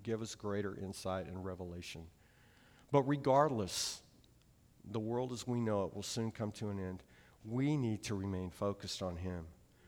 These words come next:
because the situation's gonna change, the world is gonna shift and change, but he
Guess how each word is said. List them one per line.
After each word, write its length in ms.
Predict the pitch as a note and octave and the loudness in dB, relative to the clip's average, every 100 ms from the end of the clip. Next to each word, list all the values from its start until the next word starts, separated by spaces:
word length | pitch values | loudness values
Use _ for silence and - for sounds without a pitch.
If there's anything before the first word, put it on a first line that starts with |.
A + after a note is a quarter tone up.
| - | -2
because 480 | B2 - A2 G2+ - | -2 4 2 2 -4
the 60 | |
situation's 720 | F#2 B2 A2+ B2+ A#2+ A#2 B2+ - | -2 -2 0 2 2 2 -2 -2
gonna 200 | B2+ A#2 | -2 0
change, 520 | - A#2+ A#2+ A#2+ - | 0 2 2 0 -2
the 100 | G#2 | -4
world 500 | F#2+ G#2 A#2 A#2+ A#2 | 0 2 4 4 2
is 120 | A2 | -4
gonna 200 | A2 G#2+ | -2 -2
shift 400 | - - A#2 - | -2 0 0 0
and 100 | A2 | -2
change, 580 | - G#2 G#2 G2+ G2 - - - - - - | 0 0 2 0 -2 -10 -18 -20 -20 -20 -12
but 540 | G#2 F#2+ G#2+ G2+ - - - - | -10 2 4 4 0 -20 -20 -20
he 480 | - B2 A#2 A2+ | -4 0 2 0